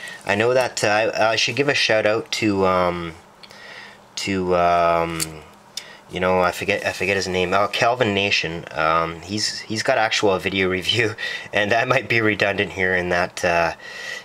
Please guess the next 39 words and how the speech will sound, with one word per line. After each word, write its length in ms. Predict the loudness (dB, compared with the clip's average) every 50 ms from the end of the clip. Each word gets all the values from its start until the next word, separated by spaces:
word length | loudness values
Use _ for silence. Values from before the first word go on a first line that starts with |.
| -12 -8 -4
uh, 200 | -2 0 0 0 0
Calvin 340 | 0 0 0 2 2 2 2
Nation 440 | 2 2 2 0 -2 -2 -2 -2 0
actually 580 | 0 0 0 -2 -2 -2 -2 -4 -4 -4 -6 -4
owns 540 | -4 -4 -2 -2 -4 -4 -6 -4 -6 -6 -4
multiple, 580 | -4 -6 -6 -6 -6 -4 -2 -2 0 0 0
uh, 320 | 2 2 2 2 2 0 0
butterfly 420 | -2 -2 -2 -2 -2 -2 -2 -2
knives, 400 | 0 0 0 0 0 0 -2 -2
and 240 | -2 -4 -4 -6 -2
thus 460 | 0 0 0 0 -2 -4 -4 -6 -6 -8 -12 -12 -12 -10 -4
his 200 | -4 -2 0 0
opinion 480 | -2 -2 -2 -2 0 0 0 0 -2
would 160 | -2 -4 -4 -6
be, 260 | -8 -6 -4 -2 -2
um, 240 | -2 -2 -2 -4 -6
probably 300 | -4 -4 -2 -2 -2 -4
more 180 | -2 -2 -2
relevant. 460 | 0 2 2 2 2 0 -2 -4 -4 -6 -14 -14 -14 -14 -14 -16 -6 0
But 180 | 0 0 2
what 140 | 2 2 2
I 100 | 2 0
can 140 | 0 2 2
offer 280 | 2 2 2 0 -2 -2
you 140 | 0 0 0
that 120 | 2 0
I 100 | 0 0
can't, 300 | 0 -2 -2 -2 -2 -4 -8 -12
that 260 | -4 -2 -2 -2 -2
maybe 200 | -4 -6 -6 -6
Calvin 380 | -6 -2 0 0 0 0 -4 -6
can't 280 | -4 -2 -2 -2 0 0
right 140 | -2 -2
now, 240 | 0 -2 0 0 0
is 160 | -2 -2 -2
that, 320 | 0 0 0 0 -2 -4 -2
um, 320 | 0 0 0 0 -2 -4 -8 -14 -16 -16 -14 -14 -16 -14 -12 -12 -12 -6 -2
uh, 220 | 0 0 0 0
this 180 | 0 -2 -4